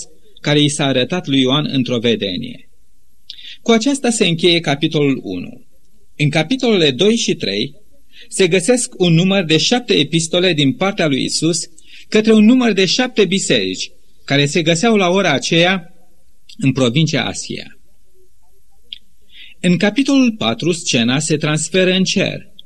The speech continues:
unde apostolul Ioan privește în viziune tronul lui Dumnezeu,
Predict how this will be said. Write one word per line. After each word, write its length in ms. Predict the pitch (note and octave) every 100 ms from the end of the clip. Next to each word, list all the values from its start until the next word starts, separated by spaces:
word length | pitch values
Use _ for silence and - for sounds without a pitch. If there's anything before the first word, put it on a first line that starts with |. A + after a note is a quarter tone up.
| -
unde 200 | - A#2
apostolul 540 | C3 C3+ G3+ G#3 F3 C#3+
Ioan 360 | A#2 C3 D3+
privește 460 | D3 D3 C3+ G3 E3
în 100 | C#3+
viziune 460 | A#2+ A2 D#3 C#3
tronul 320 | B2+ D#3+ D#3+ C#3
lui 140 | B2
Dumnezeu, 720 | A2+ A2 G#2 - C#3 D#3+ E3